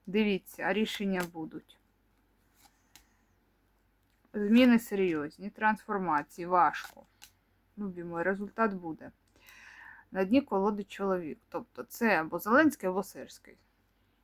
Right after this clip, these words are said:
В платані фронту. Результат буде. Ми зможемо вирішити це питання. Як? Не всюди добре, але результат у нас буде. М, немає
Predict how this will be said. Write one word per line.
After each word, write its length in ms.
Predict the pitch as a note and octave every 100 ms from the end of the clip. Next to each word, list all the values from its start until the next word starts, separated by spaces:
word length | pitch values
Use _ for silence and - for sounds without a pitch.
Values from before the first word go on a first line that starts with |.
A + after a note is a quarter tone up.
| _ _ _ _
В 40 |
платані 380 | G3+ G3 G3+ F#3
фронту. 500 | - E3 D3 - - _ _ _ _ -
Результат 500 | G#3+ G#3 G#3+ C4+ A#3
буде. 340 | F#3 E3+ C#3
Ми 500 | E3 F#3 A#3 D#4 F#4 -
зможемо 1040 | F#3+ F#3+ F#3+ F#3 F3+ G3+ G#3+ A#3+ B3+ C#4+ - _ _
вирішити 680 | F3+ F#3+ F3+ G#3 - A#3 A#3+
це 220 | A#3 F#3
питання. 680 | - G3 - E3+ - - - _ _ _ - - - - -
Як? 520 | F#3+ A3 D#4 - - - _ _ _ -
Не 140 | A3+
всюди 380 | A#3+ A3 G#3 F#3
добре, 440 | F3+ A3+ A#3+ C4
але 300 | - G3 A3
результат 580 | A3+ G#3 F#3+ G3 A3 A3+
у 40 | G3
нас 180 | G3
буде. 300 | F3+ A#3+ G#3
М, 260 | F3 F3+ F3+
немає 360 | G3 G3+ A3+ G#3